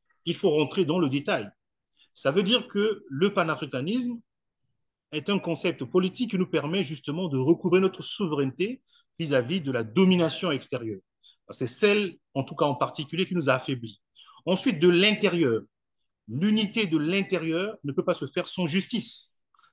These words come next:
C'est-à-dire qu'on ne peut pas mobiliser les populations pour, euh, faire bloc, pour faire unité, quand on les divise pour pouvoir les dominer et espérer de ces mêmes populations de constituer le bloc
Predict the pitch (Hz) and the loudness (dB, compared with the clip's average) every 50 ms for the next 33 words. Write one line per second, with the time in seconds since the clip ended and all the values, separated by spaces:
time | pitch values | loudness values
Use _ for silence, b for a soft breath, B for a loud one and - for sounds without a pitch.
0 | b 147 131 147 143 156 226 233 220 - 175 165 175 185 190 - - 214 - 202 | b -6 -4 -2 0 2 2 0 0 0 -2 0 2 0 0 0 -2 -2 0 0
1 | 185 165 175 185 160 165 170 170 156 185 175 151 - 151 135 - 143 127 117 110 | 0 2 2 0 0 0 -4 -4 -2 0 -2 -2 -2 -4 -6 -6 -4 -6 -6 -6
2 | - - 139 160 226 - _ _ _ b b b b b - - 160 139 143 143 | -8 -10 -10 -10 -10 -12 _ _ _ b b b b b -6 -4 -2 0 0 0
3 | 131 123 - - - 185 175 - - - - 107 - 156 220 226 - - - - | 0 -2 -4 -2 0 0 0 -2 -4 -14 -10 -2 2 2 2 2 0 -6 -18 -16
4 | _ - 143 127 - - 185 - - - 175 170 151 139 - 185 220 262 - _ | _ -12 -12 -6 -4 -4 -4 -2 -2 -2 0 0 0 -2 -2 -4 -4 -4 -6 _
5 | _ _ _ _ _ - - 196 190 - 180 165 156 143 143 139 131 123 123 - | _ _ _ _ _ -4 -2 -2 0 0 0 0 0 0 0 -2 -2 -4 -6 -10
6 | - - - - 175 202 165 180 233 311 311 254 196 220 240 - _ _ _ _ | -16 -16 -8 -2 -2 0 0 2 2 2 2 0 -4 -6 -8 -10 _ _ _ _
7 | _ _ _ _ - 196 190 190 - 170 151 127 147 165 180 202 226 226 185 143 | _ _ _ _ -4 -4 -4 -4 -4 -4 -2 0 2 4 4 4 4 2 0 0
8 | 143 135 123 117 120 185 196 185 180 175 175 190 226 285 302 - _ _ _ _ | -2 -2 -2 0 2 4 4 6 6 4 4 2 0 -2 -4 -8 _ _ _ _
9 | _ _ _ _ - 160 190 220 233 226 - - 190 202 - - - 208 196 185 | _ _ _ _ 0 0 2 2 2 0 -2 -2 -2 -2 -2 -2 0 0 2 2
10 | 240 247 202 180 165 - 185 165 151 156 185 269 294 247 233 - 214 - - 185 | 2 2 2 0 0 0 0 0 0 2 2 2 2 2 0 0 -2 -2 0 -2
11 | 170 165 - - 208 226 277 285 - _ _ _ _ _ - 135 180 - - 196 | -2 -2 -2 -4 -8 -8 -8 -10 -12 _ _ _ _ _ 0 0 0 0 2 -2
12 | 190 185 - - 185 - - 226 220 185 160 127 123 226 269 254 | -2 -2 -2 -6 -6 -4 -4 -2 0 0 0 0 2 2 2 2